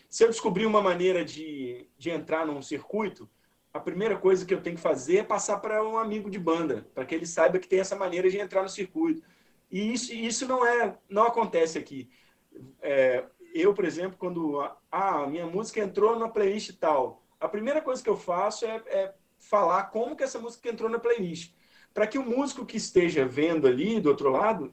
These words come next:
ele entenda que é possível ele colocar também. Porque se eu não falo nada e guardo só pra mim o segredo, o cara que tá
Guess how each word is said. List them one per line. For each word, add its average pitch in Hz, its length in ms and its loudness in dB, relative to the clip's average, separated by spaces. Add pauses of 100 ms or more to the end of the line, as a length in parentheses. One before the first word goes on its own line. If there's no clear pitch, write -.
(320)
ele 226 220 4 (260)
entenda 240 720 4 (100)
que 220 140 -2
é - 60 4
possível 254 500 -2
ele 269 140 0
colocar 262 380 4
também. 247 420 -6 (480)
Porque 220 200 -6
se 285 120 -2
eu 285 80 2
não 277 100 -2
falo 208 340 4
nada 160 480 -4 (640)
e 156 140 -12
guardo 147 360 2
só 180 200 2
pra 180 160 -2
mim 151 140 -2
o 135 40 -6
segredo, 139 580 -2 (240)
o 190 80 -6
cara 226 280 0
que - 80 -8
tá 208 240 0